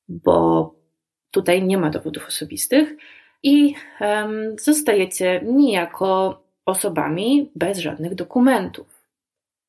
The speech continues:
Jako dość świeża obywatelka musiałam wysłać im swój dotychczasowy paszport, czyli polski paszport, oraz certyfikat o tym, że tą obywatelką zostałam. Czyli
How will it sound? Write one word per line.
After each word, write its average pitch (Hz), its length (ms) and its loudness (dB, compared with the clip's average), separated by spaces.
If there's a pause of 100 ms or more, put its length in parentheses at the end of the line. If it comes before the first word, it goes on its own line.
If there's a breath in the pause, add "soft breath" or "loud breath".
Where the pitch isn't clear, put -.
(340)
Jako 214 420 0
dość 175 300 -2
świeża 311 380 2
obywatelka 180 680 -2
musiałam 208 440 0
wysłać 208 420 -2
im 202 160 -4
swój 208 200 -2
dotychczasowy 202 640 -2
paszport, 185 500 -8
czyli 202 200 -2
polski 170 420 -2
paszport, 196 580 -6 (340 soft breath)
oraz 262 560 2 (120)
certyfikat 285 640 -2
o 226 80 0
tym, 226 240 -4
że 202 420 2
tą 196 180 -4
obywatelką 190 540 -4
zostałam. 220 720 -2 (920 loud breath)
Czyli 285 460 -2